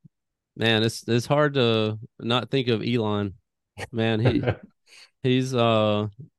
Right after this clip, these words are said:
Speaker 1: it's,
Speaker 2: Yeah.
Speaker 1: it's wild to, and that, that's also a reminder of what's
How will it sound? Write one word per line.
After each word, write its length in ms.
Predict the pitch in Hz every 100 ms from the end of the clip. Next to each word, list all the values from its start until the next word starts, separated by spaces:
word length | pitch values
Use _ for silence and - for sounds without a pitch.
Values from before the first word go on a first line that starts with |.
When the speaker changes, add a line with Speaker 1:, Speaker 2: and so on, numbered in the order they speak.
| _ -
Speaker 1:
it's, 260 | 123 120
Speaker 2:
Yeah. 180 | 95 90 -
Speaker 1:
it's 380 | 120 110 - -
wild 600 | 107 117 135 143 143 -
to, 200 | 127 113
and 220 | 135 139
that, 240 | 151 135
that's 220 | 135 160
also 300 | 185 202 202
a 60 | 165
reminder 580 | 131 110 113 127 127 120
of 240 | 110 104 117 - -
what's 680 | 107 110 127 120 - -